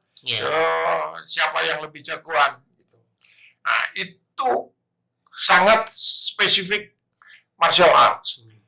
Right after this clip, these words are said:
Speaker 2: Eh, ada filosofi di sana. Lalu, eh,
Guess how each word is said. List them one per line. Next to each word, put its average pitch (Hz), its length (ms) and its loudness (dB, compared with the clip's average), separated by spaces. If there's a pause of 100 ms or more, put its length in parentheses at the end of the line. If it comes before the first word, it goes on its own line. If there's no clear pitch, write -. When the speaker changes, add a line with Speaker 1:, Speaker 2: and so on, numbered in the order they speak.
(160)
Speaker 2:
Eh, 123 300 -4
ada 165 180 4
filosofi 160 640 4
di 120 140 -10
sana. 117 320 -6 (560)
Lalu, 151 480 0 (360)
eh, 135 680 4